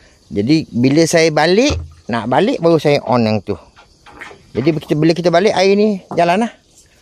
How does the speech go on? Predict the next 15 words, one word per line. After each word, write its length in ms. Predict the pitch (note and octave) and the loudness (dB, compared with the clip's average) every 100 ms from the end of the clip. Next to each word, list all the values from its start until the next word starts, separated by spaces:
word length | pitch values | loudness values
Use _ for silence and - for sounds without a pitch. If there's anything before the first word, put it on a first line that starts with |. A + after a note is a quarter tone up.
| _ - | _ -6
Operasi 560 | C3 C3+ D3 - G3 E3+ | -2 0 0 0 -2 0
menitik, 480 | D#3 D#3+ F#3 F#3 _ - - - - | 0 0 2 0 _ -20 -20 -20 -4
saya 160 | D3+ | -4
titik, 320 | D3 D3+ E3 | -2 0 0
dia 80 | C3+ | 2
mesti 320 | D#3+ D3 C#3+ | 2 0 -4
titik 180 | - F3+ A#2 | -2 -2 2
ke 160 | E3 G3+ - _ _ _ - | 0 0 -2 _ _ _ -12
pokok-pokok 480 | C3 C#3+ A#2+ - C#3 | -4 -2 -2 -2 0
yang 280 | C#3 C3 A#2 A#2 A#2+ | 2 0 -2 -8 -12
kita 160 | B2 A#2+ | -6 -2
dah 160 | A2 G#2+ | -2 -2
siapkan 480 | - G2 A2 G#2+ | -4 -4 -2 -2
drip 160 | A2 A2+ | -2 -4
lah. 120 | C#3+ | -6